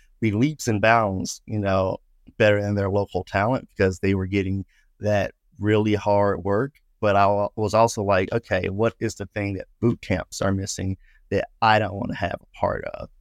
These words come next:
It's like, "Oh, boot camps spend a lot of energy and, frankly, a lot of your money making you feel like a programmer." Well, me, I don't care about you feeling like a programmer. I care about you becoming a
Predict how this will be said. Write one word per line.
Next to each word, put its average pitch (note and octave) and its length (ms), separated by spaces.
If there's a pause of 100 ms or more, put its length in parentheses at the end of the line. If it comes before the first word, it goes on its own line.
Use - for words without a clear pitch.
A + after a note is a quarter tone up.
(300)
It's G#2+ 120
like, A2 160
"Oh, D3+ 260 (260)
boot D3 180
camps G#2+ 200
spend G2 160
a F2+ 40
lot F2+ 180
of - 120
energy A2 540 (200)
and, G2 440
frankly, A2+ 400
a G2 100
lot G#2+ 200
of G2 120
your G2 160
money A2 500 (340)
making A2+ 340
you G2 100 (280)
feel C3+ 540 (640)
like G2 280
a - 60
programmer." F#2+ 800
Well, G#2 240
me, B2+ 340
I A#2 120
don't - 200
care - 200
about G#2 220
you A2+ 60 (180)
feeling B2+ 220
like B2+ 140
a B2 60
programmer. B2+ 400
I - 20
care - 160
about F#2 200
you - 120
becoming B2 260
a B2 60